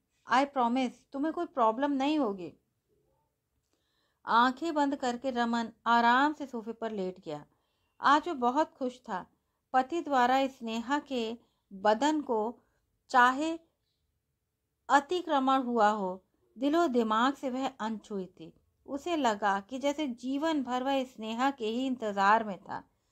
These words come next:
नीली डायरी में सौवीं और आखिरी प्रविष्टि पक्की थी और रमन यह भी जानता था कि इस बार की एंट्री बेहतरीन होगी।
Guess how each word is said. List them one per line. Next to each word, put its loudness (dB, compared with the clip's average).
नीली 2
डायरी 4
में 0
सौवीं 0
और -4
आखिरी 4
प्रविष्टि -6
पक्की -12
थी -16
और 4
रमन 2
यह 2
भी 0
जानता 0
था -2
कि -2
इस -2
बार 6
की -12
एंट्री -6
बेहतरीन -2
होगी। -4